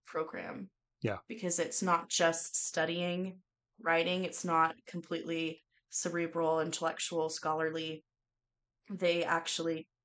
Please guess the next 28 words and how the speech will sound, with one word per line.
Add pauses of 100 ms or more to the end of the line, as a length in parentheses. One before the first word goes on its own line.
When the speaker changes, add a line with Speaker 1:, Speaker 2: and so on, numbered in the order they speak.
(120)
Speaker 1:
teach
you
the
skills (600)
for
creating
a
career (580)
in
our
modern
day
with
social
media
and, (800)
um, (1300)
and
self-publishing
and
all
the
different
publishing
paths
you
can
take.